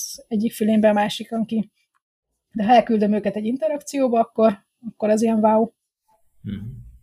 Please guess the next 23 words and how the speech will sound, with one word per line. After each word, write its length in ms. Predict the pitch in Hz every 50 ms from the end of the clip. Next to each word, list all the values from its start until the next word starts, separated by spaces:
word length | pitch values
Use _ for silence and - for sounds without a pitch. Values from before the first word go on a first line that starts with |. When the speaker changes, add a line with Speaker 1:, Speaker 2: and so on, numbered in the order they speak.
| _ _ _ _ _ - - - _ _
Speaker 2:
Ha 120 | - 107
már 200 | 110 113 117 120
beszélgetés, 960 | 123 143 143 - - 104 101 98 104 98 - - 101 92 95 92 - - - - - - _ _ _ _ _ _ _ _ _ _ _ _ _ -
ö, 280 | 117 101 101 101 104 107 104 104 107 - _ _ _ _ _ _ _ _ _ _ - - - - - - - - - - - _ _ _ _ _
hadva 360 | _ 123 139 156 131 120 113
volna 240 | 104 110 113 110 98
a 40 | 98
lehetőség, 600 | 104 107 101 98 95 - 104 92 - - 107 104
hogy 140 | 107 104 101
választhatnál, 960 | 113 113 110 101 98 98 95 - - - 101 92 - - 98 90 87 90 92
hogy 180 | 92 90 90 92
bármilyen 600 | 104 143 147 135 123 110 101 95 92 90 92 95
talk 260 | - 104 92 85 -
show-ba 340 | - - 98 92 90 90 92
fölléphetnél, 1080 | - - 95 90 87 85 85 85 82 - - 104 104 - - 127 135 135 143 147 -
azt 220 | - - - - - -
Speaker 1:
<laughs> 60 | - 139
Speaker 2:
választanád, 720 | 143 143 135 - - - 135 131 127 127 127 127 123 120 117
vagy 220 | 123 117 120 -
pedig 600 | - 120 110 110 113 113 110 - - - - - _ _ _ _ _ _ _ _ _ _ _ _ _ _
ted 240 | - 104 90 82 80
X 160 | 80 - -
előadást? 720 | 95 90 90 85 82 80 87 87 87 98 113 113 - -